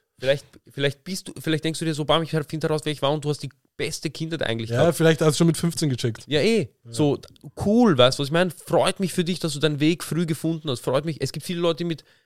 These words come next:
Speaker 1: sechzehn, siebzehn, Kaum zum Beispiel, der Typ war siebzehn und reißt ab jetzt mit achtzehn, weißt du, was ich meine?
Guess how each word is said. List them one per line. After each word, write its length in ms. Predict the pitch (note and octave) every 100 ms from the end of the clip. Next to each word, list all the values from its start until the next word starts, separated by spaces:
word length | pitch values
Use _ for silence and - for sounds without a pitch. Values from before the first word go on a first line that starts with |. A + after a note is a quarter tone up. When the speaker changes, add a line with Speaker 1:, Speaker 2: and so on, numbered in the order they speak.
| _ _
Speaker 1:
sechzehn, 360 | - D#3 -
siebzehn, 320 | E3 F3 - A#2+
Kaum 380 | - E3 G3
zum 120 | - F3
Beispiel, 300 | C#3 - C3
der 160 | D3+
Typ 180 | - E3
war 80 | E3+
siebzehn 640 | - G3+ F#3 - E3 G#3+ - _ _ _ _ _
und 300 | C#3 C#3+ - -
reißt 540 | D3+ D3+ E3+ G3+ - -
ab 300 | D#3+ A3+ -
jetzt 180 | A3
mit 140 | F3+ D#3+
achtzehn, 400 | B2+ C3 - A#2+
weißt 180 | G#2+ -
du, 60 |
was 80 | G#2+
ich 140 | G#2+
meine? 300 | A2+ G#2+ D#3+